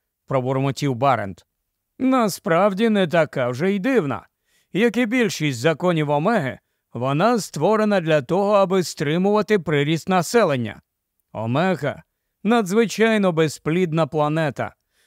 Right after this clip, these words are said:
Розумієте, постійне прибуття нових в'язнів збільшує населення, і це дуже шкодить старожилам. Доводиться шукати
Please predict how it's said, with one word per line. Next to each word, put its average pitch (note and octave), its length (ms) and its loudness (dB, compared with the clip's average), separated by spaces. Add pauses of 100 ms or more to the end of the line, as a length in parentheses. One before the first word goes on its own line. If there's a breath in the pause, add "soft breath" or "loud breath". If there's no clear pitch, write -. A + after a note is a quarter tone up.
Розумієте, G#3 640 2
постійне F#3+ 600 0
прибуття F#3+ 680 0
нових D3+ 360 -2
в'язнів D3+ 540 0 (300)
збільшує G3 800 0
населення, E3+ 720 2
і B2 200 -2
це F#3 520 0 (400)
дуже D#3+ 580 2
шкодить F3 580 0
старожилам. D#3+ 840 0 (640)
Доводиться A3 760 2
шукати F#3 880 0